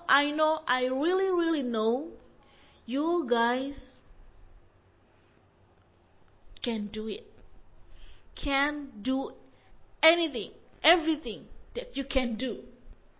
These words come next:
Ya, semangat. <laughs> Mudah-mudahan sih ya, dengan kalian semangat,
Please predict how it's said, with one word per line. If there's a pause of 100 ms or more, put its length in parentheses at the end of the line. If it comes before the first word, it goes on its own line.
(260)
Ya, (500)
semangat. (720)
<laughs> (4000)
Mudah-mudahan
sih
ya, (1040)
dengan
kalian
semangat,